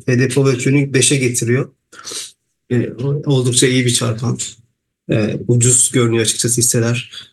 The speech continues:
E, on dört liralardan, e, yedi, yedi buçuklara gelmişti hisseler. Şu anda yine dokuz liralardayız.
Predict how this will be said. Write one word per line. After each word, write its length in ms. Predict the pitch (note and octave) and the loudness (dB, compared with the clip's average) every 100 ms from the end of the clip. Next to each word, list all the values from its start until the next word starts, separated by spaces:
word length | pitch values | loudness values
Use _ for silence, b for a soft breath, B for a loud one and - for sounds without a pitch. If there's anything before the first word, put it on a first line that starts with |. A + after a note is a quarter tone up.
| _ - | _ -2
E, 160 | A#2 | 0
on 240 | A2+ A#2+ B2 | 2 2 2
dört 200 | B2 B2+ | 2 2
liralardan, 580 | C3 B2+ B2+ C#3 - - _ _ | 2 4 2 0 -2 -10 _ _
e, 120 | B2+ | 0
yedi, 520 | A#2+ A#2 A#2+ C3 C3 D3 | 2 4 2 2 -2 -4
yedi 280 | C3+ B2 B2 | 0 2 2
buçuklara 460 | B2 - C3+ B2+ | 0 0 0 2
gelmişti 460 | C3 A2+ G#2+ - A#2+ | 2 2 0 0 0
hisseler. 260 | A2+ B2 | 2 2
Şu 140 | A#2 B2 | 0 2
anda 220 | A#2+ A#2 | 2 2
yine 180 | B2+ B2 | 2 2
dokuz 320 | A#2+ C#3 B2 | 2 0 0
liralardayız. 800 | A#2+ A2+ A2+ G#2+ C#3 - - - | 2 2 -2 0 2 2 -2 -6